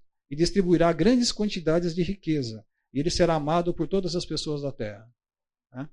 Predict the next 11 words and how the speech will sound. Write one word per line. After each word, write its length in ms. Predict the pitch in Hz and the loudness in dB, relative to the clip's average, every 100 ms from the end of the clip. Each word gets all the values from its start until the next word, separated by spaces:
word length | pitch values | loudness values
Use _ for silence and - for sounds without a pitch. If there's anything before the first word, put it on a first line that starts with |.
| - _ _ _ _ _ _ _ _ _ - | -20 _ _ _ _ _ _ _ _ _ -4
É 80 | |
mais 220 | 156 226 202 | 2 4 6
ou 80 | |
menos 300 | 202 226 151 | 4 4 2
isso. 200 | 185 - | 0 0
Isso 140 | 185 196 | 0 4
aí 100 | 202 | 4
vem 140 | 208 | 4
mais 300 | 190 196 208 | 4 4 4
de 100 | 190 | 2
fontes 560 | - 196 208 190 - | 0 0 0 -2 -4